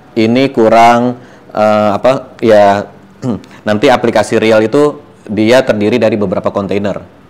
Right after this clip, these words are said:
Nah, jadi misalnya di sini <clears throat> kita punya, eh, Engine X port delapan puluh,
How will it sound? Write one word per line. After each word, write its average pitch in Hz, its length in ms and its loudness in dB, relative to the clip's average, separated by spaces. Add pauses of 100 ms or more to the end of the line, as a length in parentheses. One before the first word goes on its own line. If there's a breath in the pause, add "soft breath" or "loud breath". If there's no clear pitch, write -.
(340 loud breath)
Nah, 92 320 -2
jadi 113 320 2
misalnya 117 500 2
di 131 140 0
sini 120 500 -4
<clears throat> 131 300 0
kita 113 240 2
punya, 107 560 -2 (240 loud breath)
eh, 98 240 -4
Engine 98 240 -4
X 113 320 -4
port 98 240 -4
delapan 95 240 -4
puluh, 123 480 0